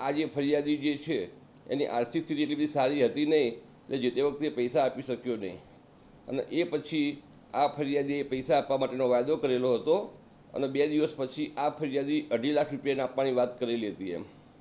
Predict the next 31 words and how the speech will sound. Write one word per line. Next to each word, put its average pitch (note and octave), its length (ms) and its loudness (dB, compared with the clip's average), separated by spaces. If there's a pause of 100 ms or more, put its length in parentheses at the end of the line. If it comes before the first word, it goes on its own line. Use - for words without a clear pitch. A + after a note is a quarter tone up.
(600)
આ D3 140 2
ફરિયાદીએ D#3 640 2
પછી D3+ 320 -6
હિંમત C#3 400 0
કરી D3+ 340 4 (400)
અને C#3+ 240 2 (120)
અમરોલી D3+ 280 2
પોલીસનો D3 320 -2
સંપર્ક D3 500 0
કર્યો C#3+ 280 0 (540)
અને C#3+ 200 2 (460)
અમરોલી D#3 300 0
પોલીસને D#3 340 0
આખી D3+ 200 -2
વાત C#3 280 0
કરી D#3 120 0
કે D3 100 -2
મારી C3+ 200 0
સાથે D3+ 260 0
આવો C#3 160 4
બનાવ B2+ 360 0
બન્યો B2+ 240 2
છે, A2 260 -8 (400)
જેથી D3 540 -4
અમરોલી D3+ 320 2
પોલીસે D#3 640 2 (300)
એની D3+ 180 0
સાથે D3+ 460 2
રહી D3+ 220 2 (380)
અને C#3+ 160 0
જે, C#3 400 0